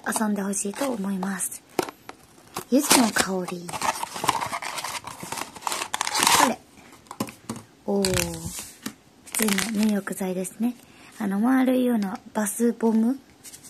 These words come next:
じゃなくて、普通の入浴剤。で、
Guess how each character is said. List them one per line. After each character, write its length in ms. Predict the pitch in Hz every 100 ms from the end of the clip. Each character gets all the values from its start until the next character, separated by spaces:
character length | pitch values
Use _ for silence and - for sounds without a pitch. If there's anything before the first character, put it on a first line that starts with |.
| -
じ 100 | 262
ゃ 40 | 247
な 180 | 254 262
く 120 | 233
て、 300 | - 370 240
普 20 |
通 280 | - 226 226
の 120 | 294
入 200 | 226 196
浴 240 | 180 185
剤。 120 | 175 170 - - - - - - -
で、 240 | 285 302